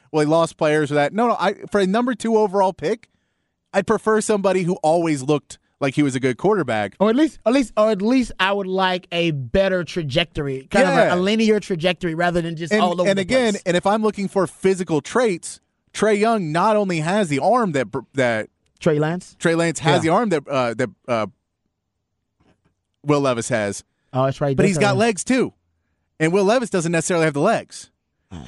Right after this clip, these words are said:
Speaker 1: So if we're saying, "Hey, we want a guy who's a physical specimen," Trey Lance fits that even more than Will Levis. Will Levis, they just thought, had better accuracy, I believe, in his penultimate year in college.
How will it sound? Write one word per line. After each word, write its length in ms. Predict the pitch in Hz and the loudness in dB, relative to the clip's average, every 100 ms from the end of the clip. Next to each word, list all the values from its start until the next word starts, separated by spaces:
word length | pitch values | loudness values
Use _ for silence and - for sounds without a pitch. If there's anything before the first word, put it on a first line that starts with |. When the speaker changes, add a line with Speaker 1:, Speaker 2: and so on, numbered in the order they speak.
| - | -6
Speaker 1:
So 160 | - 175 | 0 2
if 80 | |
we're 100 | 180 | 2
saying, 380 | 180 247 233 202 185 | 0 0 0 -2 -2
"Hey, 180 | 185 196 | 0 2
we 100 | 180 | 2
want 200 | 175 180 | 2 0
a 40 | |
guy 180 | 170 165 | 0 0
who's 120 | 160 | 2
a 60 | 151 | -2
physical 380 | - 170 151 131 | 0 -2 -2 -6
specimen," 580 | - 233 - 143 120 120 _ | 0 0 0 -4 -4 -6 _
Trey 200 | - 202 | -2 0
Lance 380 | 190 196 180 - | 2 0 -2 -6
fits 220 | - 180 - | -4 -4 -2
that 180 | 160 156 | -2 -2
even 280 | 165 147 139 | -4 -4 -2
more 460 | 180 247 160 143 - _ _ _ _ _ _ _ | 0 2 2 0 -4 _ _ _ _ _ _ _
than 120 | 151 | 0
Will 160 | 160 151 | 0 2
Levis. 360 | 208 180 156 | 2 0 -2
Will 140 | 170 175 | -2 2
Levis, 280 | 185 175 | 2 0
they 120 | - 147 | -2 -2
just 220 | 156 - | -2 0
thought, 300 | 151 143 - | 0 0 -2
had 240 | 139 139 | -4 0
better 220 | 143 135 135 | 0 0 -2
accuracy, 520 | 135 135 143 127 135 | -4 -4 -4 -2 -2
I 80 | 123 | 0
believe, 460 | 127 123 120 110 _ _ _ _ _ | 0 0 0 -4 _ _ _ _ _
in 500 | - 135 127 123 113 - | -4 -2 0 -2 -4 -8
his 600 | _ 143 123 - - - - _ _ - _ _ _ | _ -2 -2 -6 -12 -18 -20 _ _ -20 _ _ _
penultimate 580 | - 147 127 110 123 113 | -4 -2 -2 -4 -4 -2
year 220 | 113 110 | -2 -2
in 100 | 98 | -2
college. 460 | 95 98 57 - | -4 -6 -6 -16